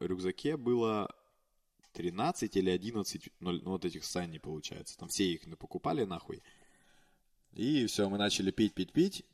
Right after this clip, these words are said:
Э, в итоге, короче, у меня скопилось много бутылок там пустых. Я решил выйти, типа, на улицу, выкинуть это все.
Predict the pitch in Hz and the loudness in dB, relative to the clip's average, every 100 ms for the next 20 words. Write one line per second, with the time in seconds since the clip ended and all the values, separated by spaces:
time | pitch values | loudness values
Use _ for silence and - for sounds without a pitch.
0 | - 92 92 98 131 151 123 104 104 - | -6 -2 2 4 4 4 4 4 4 4
1 | 101 104 101 95 - 98 113 98 92 98 | 4 6 6 6 4 0 0 0 0 -2
2 | 95 92 90 87 87 - - 85 87 - | 2 2 2 0 -4 -8 -16 -8 -6 4
3 | 170 185 - 123 120 - - 135 127 - | 6 6 4 -2 -2 -4 0 2 2 -2
4 | - 92 101 101 95 - 95 95 95 87 | -6 2 4 4 2 0 0 2 0 -6
5 | - 87 92 101 92 87 - 104 - 139 | -8 -6 0 4 4 2 0 0 0 0
6 | 113 107 104 - 107 | 0 0 0 4 4